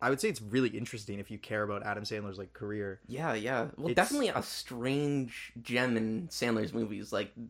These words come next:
Speaker 2: I would watch this, um, like, above Blended
Speaker 1: Oh, yeah.
Speaker 2: a million times over.
Speaker 1: Better than most of the Happy Madison stuff, just because it's such,
Speaker 2: Yeah.
Speaker 1: like, an interesting turn from him, too. But I wouldn't necessarily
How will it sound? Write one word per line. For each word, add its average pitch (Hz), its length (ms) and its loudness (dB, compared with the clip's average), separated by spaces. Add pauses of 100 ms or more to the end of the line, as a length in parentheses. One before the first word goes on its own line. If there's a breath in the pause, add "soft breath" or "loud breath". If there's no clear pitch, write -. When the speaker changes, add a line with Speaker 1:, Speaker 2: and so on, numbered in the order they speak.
(120)
Speaker 2:
I 143 100 10
would 180 140 4
watch 143 240 6
this, 117 200 4
um, 113 320 0
like, 110 340 -4
above 110 540 0
Blended 107 840 -4 (120)
Speaker 1:
Oh, 170 200 10
yeah. 113 300 6
Speaker 2:
a 127 60 6
million 123 480 6
times 107 340 -4
over. 101 340 -4 (180)
Speaker 1:
Better 160 280 6
than 170 160 2
most 127 200 2
of - 40 -12
the 120 100 0
Happy 113 280 0
Madison 104 400 -4
stuff, 101 260 -4 (260)
just 127 200 -4
because 170 200 0
it's 127 120 -8
such, - 120 -2
Speaker 2:
Yeah. 127 40 0
Speaker 1:
like, 113 100 -2
an 113 80 -4
interesting 107 400 -6
turn 101 280 -6
from 101 180 -8
him, 101 160 -6
too. 101 260 -2 (520 soft breath)
But 127 180 6
I 120 120 2
wouldn't 123 500 0
necessarily 107 720 -2